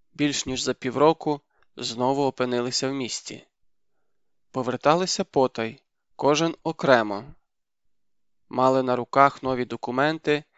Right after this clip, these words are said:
і мусили знайти собі окремі помешкання.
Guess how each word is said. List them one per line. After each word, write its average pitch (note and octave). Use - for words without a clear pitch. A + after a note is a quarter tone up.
і B2+
мусили C3
знайти A#2+
собі B2+
окремі B2
помешкання. A#2+